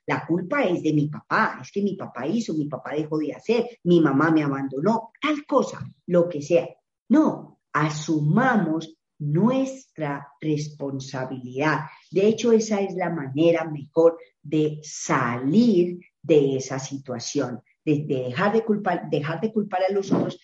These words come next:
y hacernos cargo, asumir nuestra responsabilidad en eso que no está funcionando. ¿Cómo puedo yo asumir la responsabilidad?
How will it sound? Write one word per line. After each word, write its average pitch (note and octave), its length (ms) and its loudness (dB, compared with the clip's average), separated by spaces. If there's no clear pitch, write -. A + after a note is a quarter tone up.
y F3 140 2
hacernos D#3+ 960 -2
cargo, E3+ 760 -2
asumir D3 520 0
nuestra E3 320 2
responsabilidad C#3 920 -4
en F3 300 4
eso G#3+ 600 0
que E3+ 200 2
no G3+ 560 2
está D3 680 -4
funcionando. A#2+ 840 -6
¿Cómo D#4 280 4
puedo C#4+ 280 6
yo C4+ 120 2
asumir B3 320 0
la A#3+ 100 0
responsabilidad? G#3 680 -4